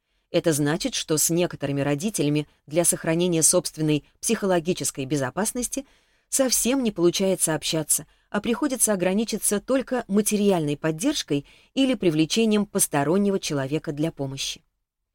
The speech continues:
И это нормально. И точно так же вы продолжаете оставаться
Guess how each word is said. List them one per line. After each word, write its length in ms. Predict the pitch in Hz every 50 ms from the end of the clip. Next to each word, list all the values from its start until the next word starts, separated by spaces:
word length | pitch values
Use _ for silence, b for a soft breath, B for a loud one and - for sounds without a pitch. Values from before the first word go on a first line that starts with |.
| _ _ _ _ _ _
И 60 | -
это 220 | 156 147 143 - 143
нормально. 540 | 151 160 170 165 156 143 143 139 139 160 - _ _ _ _ _ _
И 80 | 185
точно 320 | - 214 202 - - 185 -
так 240 | _ 247 269 226
же 120 | 170 151 160
вы 100 | 196 214
продолжаете 680 | - 143 180 175 180 185 170 180 180 160 147 - 151
оставаться 580 | 143 143 - - 156 170 180 180 - - 160 147